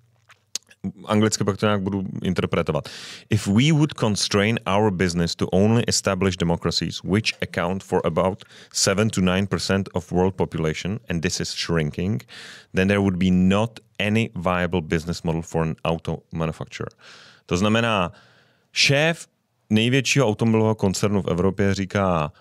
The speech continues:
OK, pojďme legitimně debatovat, ale pokud teda padne rozhodnutí, že my budeme dělat jenom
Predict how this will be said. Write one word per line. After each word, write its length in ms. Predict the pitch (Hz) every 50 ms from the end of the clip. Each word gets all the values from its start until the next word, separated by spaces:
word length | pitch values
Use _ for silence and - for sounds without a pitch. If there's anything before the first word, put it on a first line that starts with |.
| _ _ _ _ _ _ _ _ _ -
OK, 200 | 92 90 82 - 87 80 92 104
pojďme 240 | - 107 - 98 95
legitimně 460 | 90 87 82 85 80 - 85 82 80
debatovat, 640 | 76 76 73 76 73 - 85 82 87 90 107 127 143 - -
ale 180 | 98 95 104
pokud 340 | - - - 110 - - 147
teda 260 | 139 - 147 135 131
padne 360 | 113 - 120 110 113 117 113 101
rozhodnutí, 720 | 98 87 87 98 92 98 104 95 - 131 143 156 160 139
že 120 | 120 120
my 140 | 107 107 110
budeme 280 | 110 120 120 120 120
dělat 300 | 110 113 113 117 113 -
jenom 380 | 110 110 110 113 113 113 113 113